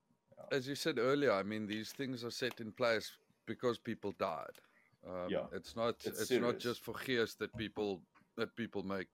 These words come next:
Speaker 2: rules. It's because something horrific happened, and then they decided, "Well, let's just fucking not do that again. Let's, let's put this little piece of print on a paper and let,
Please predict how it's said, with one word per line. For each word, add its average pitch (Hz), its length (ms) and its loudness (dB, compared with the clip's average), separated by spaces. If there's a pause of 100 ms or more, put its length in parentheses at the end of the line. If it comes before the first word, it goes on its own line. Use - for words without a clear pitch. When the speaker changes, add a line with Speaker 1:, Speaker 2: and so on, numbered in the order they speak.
(140)
Speaker 2:
rules. 87 420 -4
It's - 160 -12
because 113 480 0 (100)
something 101 520 -2
horrific 98 400 -2
happened, 95 440 -2
and 90 160 -6
then 92 140 -6
they 95 100 0
decided, 101 480 -4
"Well, 120 140 0
let's 156 240 -2
just 180 160 -4
fucking 131 360 -6
not 104 260 -4
do 98 260 -4
that 95 100 -6
again. 76 320 -12 (380)
Let's, 120 340 -6
let's 131 260 -2 (420)
put 175 200 0
this 147 320 2
little 127 220 0
piece 123 280 -4
of 123 160 -2
print 120 320 0
on 104 160 -2
a 101 60 -6 (360)
paper 104 400 2
and 113 260 -6
let, 104 120 -8